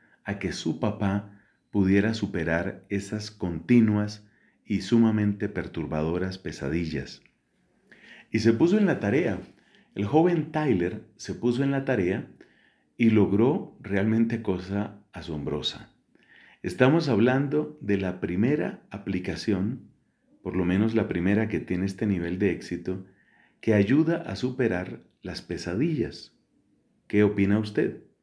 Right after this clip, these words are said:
El funcionamiento básico es el siguiente.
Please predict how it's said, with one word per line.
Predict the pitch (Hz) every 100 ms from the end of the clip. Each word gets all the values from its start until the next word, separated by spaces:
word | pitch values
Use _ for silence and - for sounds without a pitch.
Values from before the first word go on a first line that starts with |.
| _ _ _ _ _ _ _ _ _ _ _ _ _ _ _ - _
El | 113
funcionamiento | 120 117 127 123 139 185 190
básico | 160 151 151 127 127
es | 123
el | 113
siguiente. | 101 92 101 82 76 76